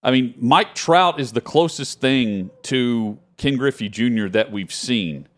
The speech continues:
in, in regards to marketability. Ken Griffey Junior had the first, uh, player-exclusive cleat brand with the Swingman brand. And Trout landed his own cleat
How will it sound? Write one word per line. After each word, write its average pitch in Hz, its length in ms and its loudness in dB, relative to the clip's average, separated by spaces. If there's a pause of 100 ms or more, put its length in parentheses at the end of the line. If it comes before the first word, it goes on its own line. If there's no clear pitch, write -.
(420)
in, 110 380 -2
in 127 160 -2
regards 123 520 2
to 110 180 -2
marketability. 98 880 -2 (440)
Ken 165 140 0
Griffey 180 240 0
Junior 139 340 0
had 113 200 0
the 113 120 -2
first, - 720 0 (840)
uh, 92 160 -4
player-exclusive 147 1400 -2
cleat 123 340 -4
brand 73 480 -8 (220)
with - 120 -10
the 101 80 -10
Swingman 95 560 -4
brand. 71 380 -10 (440)
And 110 160 -2
Trout 139 540 0
landed 120 380 0
his 120 300 0
own 117 360 0
cleat 113 400 -2